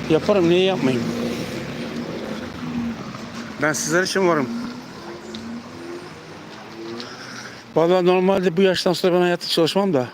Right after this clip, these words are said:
bu dört K videoları, e,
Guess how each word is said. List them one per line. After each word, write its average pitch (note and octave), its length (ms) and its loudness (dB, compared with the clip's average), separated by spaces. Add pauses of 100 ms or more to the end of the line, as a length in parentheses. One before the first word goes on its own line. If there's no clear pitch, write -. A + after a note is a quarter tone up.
(720)
bu D#3+ 540 6
dört E3 200 4
K D3+ 220 4
videoları, D#3 520 4 (920)
e, C3+ 540 4